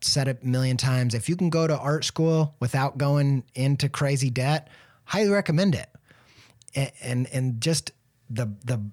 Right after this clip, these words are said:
number one reason that I just stand by that statement is it's just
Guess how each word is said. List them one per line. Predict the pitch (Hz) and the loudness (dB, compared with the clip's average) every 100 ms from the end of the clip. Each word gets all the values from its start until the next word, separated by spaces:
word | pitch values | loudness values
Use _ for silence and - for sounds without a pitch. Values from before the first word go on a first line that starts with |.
| - | -2
number | 135 180 233 180 | 2 4 4 4
one | 175 190 165 | 4 4 4
reason | 202 151 127 | 4 2 2
that | 120 | 0
I | 123 | -2
just | 120 120 | -2 -2
stand | - 135 156 151 | -2 0 2 2
by | 123 | 0
that | 113 120 | -2 -4
statement | - 156 139 120 123 | -2 -2 -2 -4 -4
is | 120 117 - - - - | -4 -4 -6 -12 -20 -12
it's | - | -4
just | 220 - | -4 -4